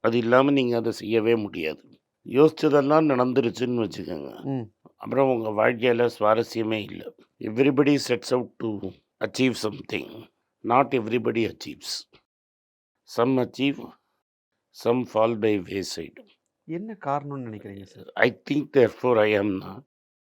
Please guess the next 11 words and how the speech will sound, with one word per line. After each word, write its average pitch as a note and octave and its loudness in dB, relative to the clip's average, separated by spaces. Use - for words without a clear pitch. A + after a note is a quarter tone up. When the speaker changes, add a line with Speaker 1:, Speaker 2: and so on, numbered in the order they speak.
Speaker 1:
everybody B2 2
thinks. - -8
Speaker 2:
ம். A2+ -18
Speaker 1:
but A#2 2
not B2 4
everybody G#2+ 0
is A#2 -2
able A2 -2
to - -6
finish A#2+ -4
it. - -16